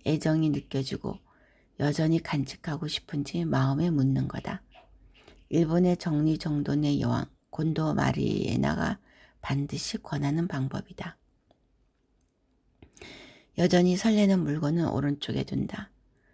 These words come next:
그러나 설레지 않은 물건들은 "그동안 고마웠어." 혹은 "사용하지 않고 버려둬서 미안해."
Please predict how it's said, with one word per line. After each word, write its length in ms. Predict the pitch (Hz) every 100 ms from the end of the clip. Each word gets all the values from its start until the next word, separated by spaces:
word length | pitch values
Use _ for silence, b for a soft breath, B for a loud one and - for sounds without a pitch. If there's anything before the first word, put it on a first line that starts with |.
| _
그러나 320 | - 165 160
설레지 460 | 156 - 196 180 -
않은 160 | 151 147
물건들은 720 | 147 139 143 139 139 185 247 -
"그동안 440 | - - 151 151 151
고마웠어." 840 | - 139 123 113 - - - - b b b b b b -
혹은 240 | 208 196
"사용하지 580 | 190 208 202 190 175 -
않고 240 | 143 - 147
버려둬서 560 | 147 143 131 139 -
미안해." 580 | 170 156 135 135 - -